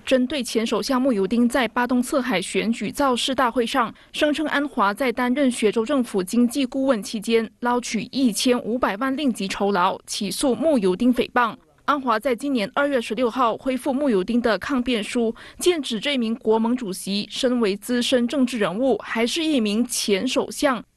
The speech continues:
明知不该在选举期间发表任何具有恶意或诽谤性质的言论，煽动选民的不满或敌意情绪。而慕尤丁的这番行为明显违反了一九五四年选举罪行法令。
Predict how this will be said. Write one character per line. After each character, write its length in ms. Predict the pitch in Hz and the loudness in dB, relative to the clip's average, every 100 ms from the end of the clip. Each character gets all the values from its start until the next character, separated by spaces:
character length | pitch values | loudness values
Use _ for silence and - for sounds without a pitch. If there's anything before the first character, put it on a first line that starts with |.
| _ | _
明 200 | 226 247 | 2 2
知 180 | 262 311 | 2 0
不 160 | 269 294 | -2 0
该 200 | 285 254 | 0 0
在 180 | 320 | 0
选 260 | 247 - 214 | -2 -2 -2
举 140 | 233 | -2
期 220 | 185 - 214 | -6 -4 0
间 280 | 247 240 233 | 2 2 0
发 220 | - 269 | -6 -4
表 200 | 262 214 190 | -2 -2 -2
任 220 | 320 330 | -2 -2
何 220 | 240 226 208 | 0 0 0
具 240 | - 311 | 0 -2
有 180 | 233 180 - | 0 0 2
恶 120 | 269 214 | 0 0
意 240 | 277 233 - | -4 -4 -2
或 200 | - 320 | 2 2
诽 220 | 262 190 | 2 -2
谤 180 | 277 269 | 0 -2
性 220 | 262 285 | -2 -2
质 160 | 254 277 | 0 0
的 100 | 214 | 0
言 220 | 185 180 | 0 0
论， 260 | 277 254 - | 4 2 0
煽 320 | - 277 247 | -8 -2 -2
动 180 | 247 294 | 0 0
选 240 | 262 214 | 0 0
民 220 | 170 180 202 | -2 -2 0
的 160 | 233 | 0
不 220 | - 320 | 0 0
满 260 | 247 196 151 | 2 0 -2
或 240 | 220 294 | -4 -2
敌 240 | 233 208 185 | -2 -4 -8
意 220 | 240 269 | -4 -2
情 260 | 202 214 185 | -2 -2 -2
绪。 300 | - 254 - _ _ _ - | -2 -2 -4 _ _ _ -2
而 180 | 208 | 0
慕 140 | 220 277 | 2 0
尤 160 | 254 | 0
丁 180 | 208 254 | 0 0
的 140 | 262 233 | 2 0
这 180 | 277 | -2
番 180 | 247 269 | -2 0
行 280 | 269 214 214 | 0 -2 2
为 260 | 202 202 - | 2 0 -2
明 220 | 214 262 | -2 0
显 240 | - 247 | 0 0
违 160 | 202 190 | 0 -2
反 220 | 262 196 | 0 -2
了 120 | 190 185 | -2 -2
一 160 | 262 | -4
九 160 | 262 269 | -4 -2
五 160 | 226 190 | 0 -2
四 180 | - | 0
年 240 | 269 208 208 | 2 2 0
选 300 | - 214 240 | 0 0 0
举 180 | 233 196 | -4 -6
罪 180 | 311 | -2
行 200 | 262 202 | -2 0
法 180 | 214 143 | 0 -2
令。 240 | 233 220 | -2 -6